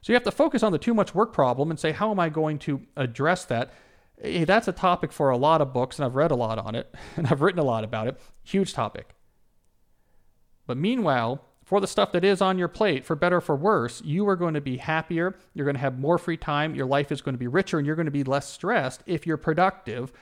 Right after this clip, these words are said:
about how you handle the stuff that, for however it got there, you are now obligated to do. So, uh, Sydney, this is a tangent that has very little to do with your original question about relationships and the quarantine, but,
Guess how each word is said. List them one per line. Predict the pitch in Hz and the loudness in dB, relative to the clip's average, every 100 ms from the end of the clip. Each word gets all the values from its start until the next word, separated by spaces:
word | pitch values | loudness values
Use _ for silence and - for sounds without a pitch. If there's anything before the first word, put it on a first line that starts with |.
| - _ _ | -20 _ _
about | - 147 139 | 0 2 2
how | 165 160 | 2 2
you | 151 | 2
handle | 135 156 160 143 | 0 0 0 -2
the | 120 | -2
stuff | - 123 - | 0 0 0
that, | 123 - | -6 -2
for | 135 | -2
however | - 147 165 180 180 | 2 2 6 6 6
it | 175 | 4
got | 165 160 | 2 0
there, | 135 120 | 0 -2
you | 120 127 | 0 -2
are | - 127 | -2 -2
now | 123 120 120 - | 0 -2 -2 -4
obligated | 120 117 117 117 110 | -6 -4 -6 -6 -8
to | 113 | -6
do. | 135 214 | 0 2
So, | - 147 - - - - | 4 2 0 -8 -20 -4
uh, | 147 139 | 0 2
Sydney, | - 196 151 | 2 2 2
this | 196 - | 0 0
is | |
a | 165 | -4
tangent | - 190 208 143 | -2 -2 -2 -2
that | 127 | -6
has | 135 135 131 - _ _ - | -2 -2 -4 -12 _ _ 0
very | 165 240 | 4 6
little | 196 | 6
to | 165 | 4
do | 160 | 4
with | 160 139 | 2 2
your | 123 | 0
original | 135 139 127 | 0 0 0
question | - 143 - 120 | 2 0 0 -4
about | 113 120 117 - _ | -2 0 -2 -4 _
relationships | - 131 131 135 127 135 131 - | -6 0 2 2 0 -2 -2 -4
and | 127 117 | -6 -6
the | |
quarantine, | 110 170 196 175 - 110 120 | -2 2 2 2 -2 -4 -2
but, | 117 117 | -2 -2